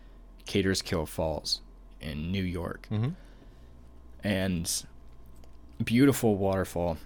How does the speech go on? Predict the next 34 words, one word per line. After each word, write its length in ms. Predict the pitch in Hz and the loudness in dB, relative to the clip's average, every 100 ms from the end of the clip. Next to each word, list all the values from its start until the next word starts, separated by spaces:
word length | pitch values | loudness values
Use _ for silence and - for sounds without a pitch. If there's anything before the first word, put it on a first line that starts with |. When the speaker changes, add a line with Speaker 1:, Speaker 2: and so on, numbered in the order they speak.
| - - - - 104 | -14 -18 -18 -10 -4
Speaker 1:
And 480 | 98 87 76 - - - - - - - - - - - - - - - | -2 -2 -4 -8 -14 -20 -20 -20 -20 -20 -20 -20 -20 -20 -20 -20 -18 -2
I 60 | 123 | 4
had 160 | 110 98 | 4 6
gotten 320 | 107 104 95 | 6 8 4
a, 320 | 85 98 82 | 4 2 2
um, 320 | 71 67 76 - - | 2 -2 -6 -10 -8
a 60 | |
panoramic 800 | - 117 110 98 98 92 82 - - - - - | -2 4 6 8 6 4 2 -6 -16 -20 -20 -14
scene 580 | - - 104 90 78 76 - - - - - | -4 -2 0 2 0 -2 -8 -20 -20 -20 -4
of 140 | 87 82 | -2 0
it 180 | 78 - - - - | 0 -2 -18 -20 -14
with 120 | - - - - - - - | -12 -12 -14 -20 -20 -10 0
dark 220 | 101 - | 2 2
thunderclouds 800 | - 87 90 82 - 85 80 - | 0 0 0 0 2 2 2 0
in 20 | |
the 80 | 67 | -4
background 540 | - 71 69 69 71 | -2 -4 -4 -6 -6
and 100 | - | -6
all 160 | 82 67 | -6 -6
that, 240 | 76 69 | -4 -4
and 120 | 62 | -6
it 40 | 80 | -8
was 160 | 85 | -6
really 200 | 90 87 | -4 -2
nice. 340 | 78 78 - - | -2 -2 -4 -4
And 100 | 82 | -2
then 220 | 80 71 - - - - - - - | -4 -6 -12 -20 -20 -20 -20 -16 -4
we 180 | 101 | -2
did 280 | 85 - 92 | -2 0 0
the 80 | 87 | 2
little 240 | 92 85 | 2 2
hike 360 | 76 98 85 - | 2 0 0 -2
down 340 | 95 90 82 | 0 2 0
to 360 | - - 85 76 | -2 -2 -2 -4